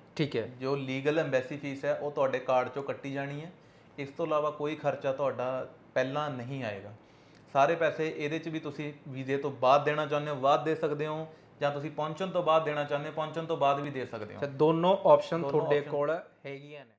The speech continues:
Speaker 2: ਕਿ ਜੇਕਰ ਤੁਹਾਡਾ ਵੀਜ਼ਾ ਨਹੀਂ ਆਉਂਦਾ ਇੱਥੋਂ, ਤਾਂ ਤੁਹਾਨੂੰ ਪੰਜਾਹ ਹਜ਼ਾਰ ਰੁਪਇਆ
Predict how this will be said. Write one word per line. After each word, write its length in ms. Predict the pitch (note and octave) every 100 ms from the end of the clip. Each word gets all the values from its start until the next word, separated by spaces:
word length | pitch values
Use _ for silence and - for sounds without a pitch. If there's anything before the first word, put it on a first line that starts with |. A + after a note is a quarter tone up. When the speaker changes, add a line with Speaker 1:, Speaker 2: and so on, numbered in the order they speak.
| _
Speaker 2:
ਕਿ 80 | E3+
ਜੇਕਰ 400 | C3+ D3+ E3 F#3
ਤੁਹਾਡਾ 400 | - E3 C3+ D3
ਵੀਜ਼ਾ 360 | C#3 C#3+ C#3+ D3+
ਨਹੀਂ 360 | C#3 C3 D#3+
ਆਉਂਦਾ 260 | D3+ C3 B2
ਇੱਥੋਂ, 340 | A#2 - B2 B2 - -
ਤਾਂ 160 | E3 D#3
ਤੁਹਾਨੂੰ 260 | D#3 D3 D3+
ਪੰਜਾਹ 440 | D#3 D3 F3+ E3
ਹਜ਼ਾਰ 260 | D3 C3 B2+
ਰੁਪਇਆ 480 | B2+ B2 B2+ C#3